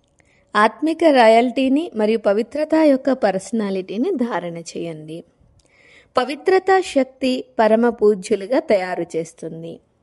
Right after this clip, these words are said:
పవిత్రతా శక్తి ద్వారా ఈ పతిత ప్రపంచంను పరివర్తన చేస్తారు.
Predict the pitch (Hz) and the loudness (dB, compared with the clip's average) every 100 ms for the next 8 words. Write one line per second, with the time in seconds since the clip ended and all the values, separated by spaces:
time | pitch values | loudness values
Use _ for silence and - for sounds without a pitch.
0 | _ _ _ - 233 285 320 359 370 370 | _ _ _ 0 0 0 -4 -4 -2 -4
1 | 359 - 220 - 220 175 180 175 196 262 | -4 -4 -6 -6 -6 -2 -2 -2 -4 -6
2 | - _ - 254 254 240 269 262 311 226 | -8 _ -6 -4 0 0 0 -2 0 0
3 | 214 214 294 302 294 294 311 240 190 202 | 0 -2 -6 -6 -2 -2 -2 0 0 0
4 | 233 - 262 247 - 160 - 170 165 165 | -4 -2 -2 -2 -4 -8 -10 -10 -8 -10